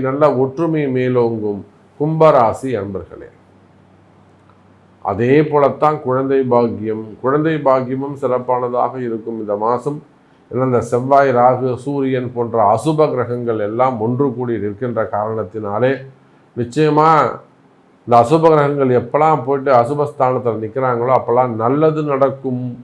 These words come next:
கர்ம வினைகளின்படி, கர்மா விதிகளின்படி, இந்த கர்மா தியரின்னு ஒண்ணு இருக்கு. அப்ப அந்த கர்மா தியரி,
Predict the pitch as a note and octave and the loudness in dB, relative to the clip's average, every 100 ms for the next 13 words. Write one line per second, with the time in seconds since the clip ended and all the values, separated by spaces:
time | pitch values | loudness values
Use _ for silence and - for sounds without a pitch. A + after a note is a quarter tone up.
0 | _ _ _ _ _ _ _ _ _ _ | _ _ _ _ _ _ _ _ _ _
1 | _ _ _ _ _ _ _ _ _ - | _ _ _ _ _ _ _ _ _ 4
2 | C#3+ E3 F3+ F3+ E3 E3 E3 D#3 D#3 D3+ | 6 6 6 6 6 4 2 2 2 2
3 | C3+ C#3 C#3+ C#3 C#3 C3 D3 D#3+ D#3+ D#3+ | 0 0 0 -2 2 2 4 2 4 2
4 | D3+ C#3+ D3+ C#3+ C#3+ C3+ C3 B2 B2 A#2 | 0 -2 -2 -4 -4 -4 -2 -2 -2 -4
5 | F#2+ _ _ _ _ _ _ _ - G2+ | -8 _ _ _ _ _ _ _ -10 -2
6 | A#2 C#3 D#3+ D#3 C#3 C#3 B2+ C#3+ D#3+ B2+ | 0 2 4 2 2 0 0 -2 -4 -2
7 | G#2+ G2+ - - _ _ _ _ _ _ | -4 -6 -12 -16 _ _ _ _ _ _
8 | _ - C#3+ D3+ C3 C3+ C#3+ E3+ E3+ E3+ | _ -4 2 4 4 4 4 6 6 4
9 | D#3 C#3+ C#3 | 2 0 2